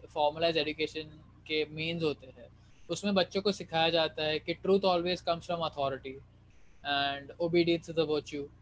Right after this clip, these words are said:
You know, आपके जो एल्डर्स या अथॉरिटी में बोल रहे हैं, उन, उन पे विश्वास रखना वर्च्यू है।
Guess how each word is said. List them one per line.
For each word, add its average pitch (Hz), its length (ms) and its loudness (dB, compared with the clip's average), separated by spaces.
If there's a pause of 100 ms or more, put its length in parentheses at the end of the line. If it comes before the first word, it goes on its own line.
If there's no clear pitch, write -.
(160)
You 147 80 -16
know, 147 120 -4
आपके 147 360 -2
जो 151 400 0
एल्डर्स 156 320 0
या 156 120 4
अथॉरिटी 151 280 -4
में 156 140 -12
बोल 147 160 -2
रहे 147 180 -6
हैं, 139 80 0
उन, 151 220 -10 (100)
उन 156 120 -8
पे 165 120 2
विश्वास 147 460 2
रखना 147 340 -4
वर्च्यू 139 400 -4
है। 135 200 -2